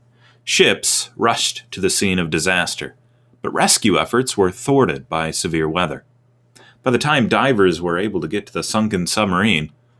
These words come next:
only six crew members remained out of the original forty-man crew. During the attempted rescue, those six men who were trapped in the sub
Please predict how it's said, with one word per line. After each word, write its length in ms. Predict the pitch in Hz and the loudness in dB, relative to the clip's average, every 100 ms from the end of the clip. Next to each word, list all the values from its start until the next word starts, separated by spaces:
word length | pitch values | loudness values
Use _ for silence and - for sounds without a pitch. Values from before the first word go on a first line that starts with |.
| _ _ - | _ _ -6
only 240 | 165 - | -2 0
six 400 | - - 147 - | 0 -2 -2 -4
crew 280 | - - 139 | -6 0 2
members 460 | 127 131 127 120 | 4 4 4 4
remained 720 | 120 113 110 131 80 67 - _ | 2 0 0 0 -2 -8 -18 _
out 160 | - 92 | -4 -2
of 120 | 90 | 0
the 120 | 95 | 0
original 560 | 90 101 95 95 92 - | 2 2 0 -2 -4 -6
forty-man 680 | - 113 101 95 87 82 80 | -6 0 0 0 0 -2 -4
crew. 420 | - 113 87 67 _ _ _ _ _ _ _ _ _ _ - | -4 -2 -2 -2 _ _ _ _ _ _ _ _ _ _ -2
During 260 | - 202 | 0 2
the 120 | 147 | 2
attempted 400 | 123 147 143 120 | 2 2 2 0
rescue, 560 | 95 98 120 - 73 78 - _ _ - - | 2 0 0 -4 -6 -6 -16 _ _ -20 -2
those 260 | 135 160 | 0 2
six 300 | - 147 - 123 | 0 0 -2 -2
men 240 | 107 127 | 0 0
who 80 | 123 | -2
were 100 | 80 | -4
trapped 440 | - 107 101 - | -2 -2 -2 -4
in 80 | 92 | -6
the 80 | 90 | -4
sub 420 | - 101 80 92 | -2 0 0 -4